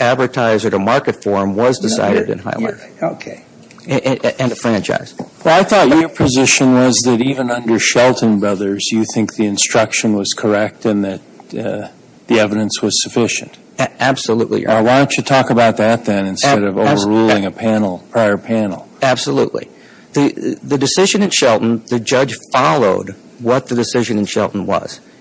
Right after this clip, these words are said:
Speaker 1: It followed the Cooper standard. The Freeburg case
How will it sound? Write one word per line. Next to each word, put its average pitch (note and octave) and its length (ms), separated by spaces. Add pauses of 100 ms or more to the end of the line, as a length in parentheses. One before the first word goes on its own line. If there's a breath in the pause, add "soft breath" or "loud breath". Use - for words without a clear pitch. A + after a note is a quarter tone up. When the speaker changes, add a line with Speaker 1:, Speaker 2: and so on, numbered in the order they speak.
Speaker 1:
It A2+ 120 (100)
followed C#3+ 340
the B2+ 80
Cooper A2+ 320
standard. F#2 540 (500 loud breath)
The A#2+ 80
Freeburg D3+ 580
case G2 480